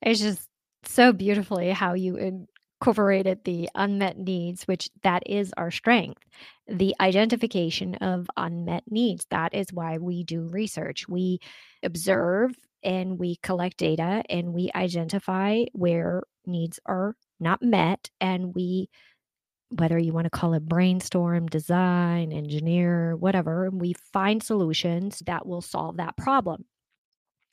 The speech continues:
Another thing I just absolutely love that you mentioned is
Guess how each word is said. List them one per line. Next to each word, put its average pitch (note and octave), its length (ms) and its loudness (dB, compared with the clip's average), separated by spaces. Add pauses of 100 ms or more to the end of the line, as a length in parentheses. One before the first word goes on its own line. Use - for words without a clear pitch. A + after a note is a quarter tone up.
(100)
Another B3 360 0
thing F#3+ 240 -6
I F#3+ 120 -2
just G3 260 -10
absolutely G3 500 -2
love F#3+ 360 -4
that - 200 -8
you F#3 220 -6
mentioned G3 420 -4
is G3 340 0